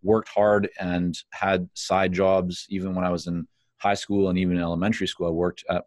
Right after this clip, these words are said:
in my stepfather's, uh, electronics shop. And so, uh, I pretty much went to the head of the department for,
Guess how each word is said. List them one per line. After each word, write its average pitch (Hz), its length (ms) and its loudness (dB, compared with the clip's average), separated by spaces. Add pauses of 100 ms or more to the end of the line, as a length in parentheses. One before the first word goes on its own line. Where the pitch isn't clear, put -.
in 90 80 -6
my 85 80 -2
stepfather's, 85 720 0 (400)
uh, 78 200 -4
electronics 90 500 0
shop. 87 320 0 (720)
And 98 160 -2
so, 101 640 4
uh, 92 280 0
I 113 500 2 (260)
pretty 110 140 2
much 101 180 0
went 104 340 0
to 101 180 0
the 95 160 4
head 95 200 2
of 90 280 0 (480)
the 87 760 -2
department 92 560 -2
for, 85 500 -4